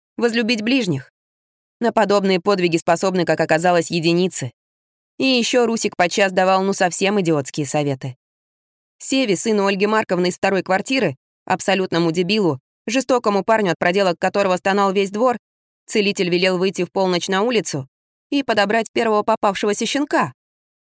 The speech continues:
Сева скривился. До сих пор самой большой радостью для него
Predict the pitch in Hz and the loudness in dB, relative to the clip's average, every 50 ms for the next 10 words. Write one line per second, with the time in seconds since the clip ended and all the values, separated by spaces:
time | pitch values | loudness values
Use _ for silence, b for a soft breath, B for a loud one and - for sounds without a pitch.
0 | _ _ _ - - 269 240 226 226 - - 233 262 254 311 285 208 - - 160 | _ _ _ -4 0 0 2 2 0 -2 -2 -4 0 0 2 0 0 -2 -4 -6
1 | 131 123 - _ _ _ _ _ _ _ - 262 262 - 269 - - 294 269 226 | -8 -8 -12 _ _ _ _ _ _ _ -2 -2 0 0 -2 -2 -2 -2 -2 0
2 | - - 202 185 175 165 160 165 - - 208 185 190 202 202 180 170 - - 160 | 0 0 0 2 2 2 2 0 0 0 0 0 2 2 0 0 -2 -2 -4 -2
3 | 165 165 165 165 165 160 165 165 | 0 0 2 2 2 2 2 0